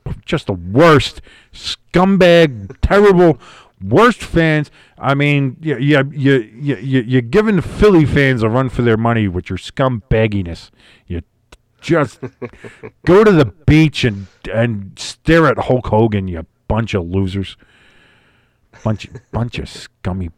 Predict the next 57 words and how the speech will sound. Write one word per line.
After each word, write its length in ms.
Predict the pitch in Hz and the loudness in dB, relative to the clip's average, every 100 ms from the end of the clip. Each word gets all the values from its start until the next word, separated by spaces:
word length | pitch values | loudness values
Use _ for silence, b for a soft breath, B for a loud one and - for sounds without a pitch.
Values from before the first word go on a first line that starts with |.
| _ - | _ -8
bastards. 340 | 82 - - 160 | -8 -8 -6 -4
Okay, 220 | 147 113 | -2 -2
anyway, 320 | 170 104 90 - | 0 0 -4 -6
let 120 | 117 | -6
me, 80 | 110 | -4
let 100 | 131 | -6
me 60 | 110 | -4
get 80 | 92 | -4
off 160 | 82 | -6
Tampa 220 | - 80 73 | -12 -16 -16
Bay 160 | 76 | -18
here. 160 | 76 - b b b - | -18 -20 b b b -8
Uh, 580 | 120 123 120 120 117 110 - | -2 0 0 -2 -4 -6 -4
anyway, 220 | 175 151 | -2 0
no, 120 | 175 117 | -2 0
I 140 | 185 | 0
had 120 | 233 | 0
a 40 | 123 | 0
blast. 480 | 131 147 139 - B B B | 2 2 2 -2 B B B
I 140 | 127 175 | -4 0
thought 260 | 175 156 | 2 2
this 160 | 135 131 | 0 -4
was 120 | 117 | -6
fun, 420 | - 117 117 113 104 | 0 0 0 -4 -6
and 120 | 110 | -4
like 120 | 123 | -2
I 40 | 117 | -2
said, 180 | 120 | -2
I 60 | 104 | -2
think 140 | 127 | -4
it'll 140 | 98 104 | -4 -2
only 140 | 104 | -2
get 160 | 98 85 | -2 -2
better. 220 | 92 92 B B B B | -4 -4 B B B B
Uh, 300 | 98 98 98 | -2 0 0
I 100 | - | -2
certainly 280 | - 202 185 | 0 2 2
hope 120 | 170 | 2
everybody 280 | 175 160 160 | 2 2 2
had 120 | 147 | 0
a 40 | 127 | 0
great 240 | 135 135 | -2 -2
time 220 | 135 135 | -2 0
listening 260 | 127 135 123 | -2 -2 -4
to 140 | 120 | 0
us 140 | 131 - | 0 0
as 220 | 120 110 | -4 0
well. 380 | 143 147 139 - B B B 95 | 2 2 0 -4 B B B -4
Uh, 240 | 104 104 | 0 0
even 200 | 175 196 | 2 2
if 100 | 175 | 2
you 80 | 135 | 0
didn't, 320 | 123 175 170 _ _ _ _ - | 2 0 0 _ _ _ _ -8
don't 160 | 143 110 | -6 -2
worry 220 | 101 98 | 0 0
about 240 | 95 | -2
it. 80 | 98 | -4